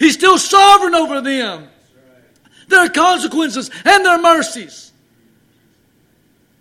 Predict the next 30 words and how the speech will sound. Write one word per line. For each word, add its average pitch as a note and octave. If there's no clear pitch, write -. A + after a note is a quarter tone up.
And B2
His A#2+
will F#3
will E3
be D#3+
done D#3
in B2
heaven D3+
and E3
in D#3+
earth, D#3+
and D#3+
none G3
will F3
stay F#3
His D#3+
hand D#3+
or D#3+
say G#3+
unto D#3
Him, E3+
"What A3+
doest A#3
thou?" A#3
Because F#3
it D#3+
shall G3
come E3
to D3+
pass. D3